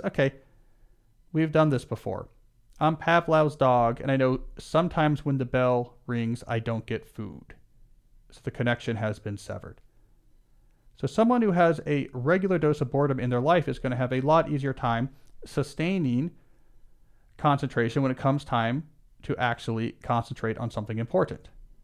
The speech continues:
Now, you don't have to be bored all the time. Again, it's just enough that sometimes boredom is not rewarded.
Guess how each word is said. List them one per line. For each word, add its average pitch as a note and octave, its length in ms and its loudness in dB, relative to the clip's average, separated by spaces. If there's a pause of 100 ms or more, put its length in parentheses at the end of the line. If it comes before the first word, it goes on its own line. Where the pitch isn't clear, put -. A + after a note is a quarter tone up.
(460)
Now, C3 60 0
you D3 100 2
don't G#3+ 120 4
have A#3 100 0
to F#3+ 60 0
be D#3+ 140 0
bored C#3+ 380 4
all C3 200 0
the A#2+ 80 -4
time. C#3 460 0 (280)
Again, F#3+ 300 2
it's D3 100 -2
just - 160 -4
enough F#3 300 0
that D3 320 2 (100)
sometimes B2 960 -4 (640)
boredom A#2+ 360 2
is A2+ 140 -2
not A2 280 -2 (140)
rewarded. G#2+ 600 -8